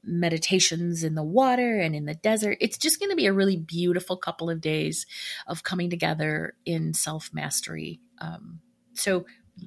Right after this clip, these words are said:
that is Tuesday, March nineteenth through Friday, the March, Friday, March twenty-second. Um, and the cost of the entire week is one thousand five hundred and fifty-five. We have the, you have the option to make monthly payments through PayPal, and it breaks it down.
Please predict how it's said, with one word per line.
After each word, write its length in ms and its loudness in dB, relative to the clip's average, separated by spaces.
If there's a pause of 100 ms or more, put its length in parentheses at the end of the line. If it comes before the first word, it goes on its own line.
(880)
that 200 8
is 120 4
Tuesday, 300 6
March 240 2
nineteenth 400 -2
through 100 -4
Friday, 300 -2
the 100 -2
March, 420 -4 (160)
Friday, 360 8
March 340 2
twenty-second. 840 -2 (540)
Um, 380 -4
and 140 0
the 60 -2
cost 340 -2
of 80 -4
the 100 -2
entire 300 -2
week 240 -8
is 180 -4 (200)
one 540 0
thousand 360 -4
five 180 -4
hundred 300 -4
and 80 -6
fifty-five. 640 -4
We 140 -4
have 80 -8
the, 160 -16 (100)
you 140 -4
have 160 -2
the 160 -14
option 320 -4
to 100 -8
make 180 -8
monthly 280 -8
payments 580 -6 (460)
through 140 -4
PayPal, 520 0
and 100 0
it 120 -10
breaks 300 -6
it 100 -12
down. 300 -4